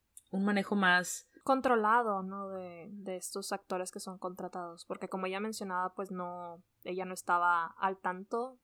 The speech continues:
Speaker 2: de que se estuviera haciendo esto. Y, y digo, pues realmente es algo a lo que nos falta todavía muchas piezas de la historia porque, como dices, no hemos tenido un pronunciamiento oficial de parte de la producción,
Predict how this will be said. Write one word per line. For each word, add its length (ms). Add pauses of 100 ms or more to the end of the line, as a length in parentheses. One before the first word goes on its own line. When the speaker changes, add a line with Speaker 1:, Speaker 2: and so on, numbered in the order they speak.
Speaker 2:
de 540
que 100
se 80
estuviera 320
haciendo 400
esto. 480 (220)
Y, 800 (160)
y 120
digo, 200
pues 180 (320)
realmente 340
es 100
algo 160
a 40
lo 140
que 60
nos 160
falta 220
todavía 420
muchas 340
piezas 320
de 80
la 60
historia 340
porque, 340 (180)
como 200
dices, 320
no 180
hemos 220
tenido 380
un 320
pronunciamiento 640
oficial 540
de 80
parte 300
de 160
la 140
producción, 840